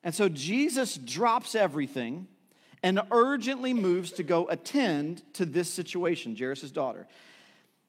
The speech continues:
And that would seem like enough. Like, that would seem like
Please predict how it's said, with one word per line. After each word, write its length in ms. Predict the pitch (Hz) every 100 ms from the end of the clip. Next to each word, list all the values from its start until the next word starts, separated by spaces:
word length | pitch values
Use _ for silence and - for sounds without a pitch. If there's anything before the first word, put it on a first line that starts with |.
| _ _ _ _ _ -
And 160 | 202
that 200 | 233 320
would 140 | 359 -
seem 460 | - 277 269 254
like 240 | 247 190 185
enough. 680 | 151 156 135 98 - - _ _ _ _ _ _ _ _ _ _ _ _ _
Like, 200 | 208 208
that 180 | 285 330
would 160 | 339
seem 380 | - - 262 269
like 280 | 254 180 -